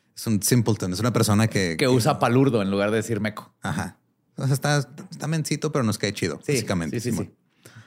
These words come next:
Speaker 1: O sea, era, sí, era como decirle a alguien, "Estás todo meco, pero bonito".
Speaker 2: Tontito.
Speaker 1: Ajá,
Speaker 2: Adorable,
Speaker 1: Simón.
Speaker 2: pero tontito.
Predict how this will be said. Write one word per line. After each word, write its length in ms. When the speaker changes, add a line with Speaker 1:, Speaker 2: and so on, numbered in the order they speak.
Speaker 1:
O 40
sea, 100
era, 120
sí, 120
era 220
como 160
decirle 240
a 20
alguien, 280
"Estás 240
todo 140
meco, 300
pero 220
bonito". 360
Speaker 2:
Tontito. 500
Speaker 1:
Ajá, 120
Speaker 2:
Adorable, 320
Speaker 1:
Simón. 100
Speaker 2:
pero 140
tontito. 420